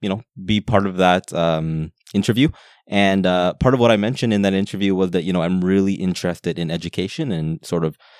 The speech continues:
um, seeing this profession move forward and see what the future and what we can make of it. Um, and she let me know that, you know, if an opportunity comes up, I'll, I'll let you know. And it's one of those things where you kinda walk away like, "Okay, yeah, sure.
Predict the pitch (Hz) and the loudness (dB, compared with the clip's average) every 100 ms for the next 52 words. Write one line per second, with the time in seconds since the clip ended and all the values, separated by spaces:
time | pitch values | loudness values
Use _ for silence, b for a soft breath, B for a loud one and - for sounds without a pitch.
0 | b - - 60 - - 95 90 85 85 | b -16 -14 -12 -6 0 4 4 4 4
1 | 82 - - 90 82 80 82 82 82 87 | 2 -2 -8 -2 0 0 0 0 2 0
2 | - 92 90 120 135 - 85 82 78 78 | 0 0 4 4 2 0 -2 0 0 -2
3 | - 90 80 90 - 90 - 92 85 82 | -4 -4 -4 -4 -4 -2 2 2 2 0
4 | 82 - 85 87 117 147 - B B B | -2 0 0 2 2 0 0 B B B
5 | - 82 80 - 85 85 - 92 90 90 | -2 2 2 0 -2 -4 -2 0 0 0
6 | 90 92 90 87 85 82 80 - 98 131 | 0 0 2 2 2 2 2 -2 -6 -6
7 | - 82 90 104 110 104 101 - 92 101 | -8 -6 -4 -2 -2 0 0 0 0 0
8 | 135 107 - 113 120 156 160 92 135 151 | -2 -4 -2 -2 -2 0 0 2 2 4
9 | 123 110 98 92 87 87 82 82 - 80 | 4 4 2 0 -2 0 0 0 -2 -6
10 | 120 202 - 58 - - | -2 -4 -4 -8 -10 -14